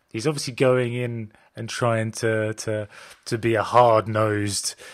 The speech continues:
manager who's sort of giving a bit more of a, a determined style compared to maybe some of the previous Barcelona managers. But, um, it would be pretty dramatic if he came in and within <laughs> a month, the greatest player the club has ever seen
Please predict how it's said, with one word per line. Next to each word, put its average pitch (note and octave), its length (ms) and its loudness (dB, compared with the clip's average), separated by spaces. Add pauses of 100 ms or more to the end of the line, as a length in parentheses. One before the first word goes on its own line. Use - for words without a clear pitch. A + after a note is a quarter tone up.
(200)
manager G#2+ 420 2
who's G2+ 140 -4
sort A2 180 -6
of G#2 60 -10
giving G#2 260 -6
a F#2+ 80 -6
bit A2 240 -4
more G2+ 300 -6
of F#2+ 160 -8
a, G2 240 -4
a G2 140 -4
determined G2+ 560 -4
style A#2 440 2
compared G2+ 320 -6
to F#2+ 180 -14
maybe G2+ 240 -6
some G2+ 140 -6
of G2 80 -12
the G2 60 -6
previous G#2+ 340 -8
Barcelona A#2 380 -8
managers. A#2+ 340 -10 (480)
But, A2+ 180 2 (100)
um, A2+ 420 -4 (400)
it A#2+ 180 -8
would F3 320 -4
be C3+ 180 -2
pretty C#3+ 520 -6
dramatic A#2 580 -4
if A#2 120 -12
he A2 80 -10
came A2 300 -4
in A2 220 -8 (140)
and A2 100 -10
within A2 460 -4 (200)
<laughs> - 220 -10
a G#2 80 -2
month, A2 600 0 (260)
the A2 80 -6
greatest A2+ 420 2
player G#2+ 260 0
the G2+ 80 -8
club G#2+ 240 -4
has G2 100 -4
ever G#2 160 -2
seen G2+ 420 -6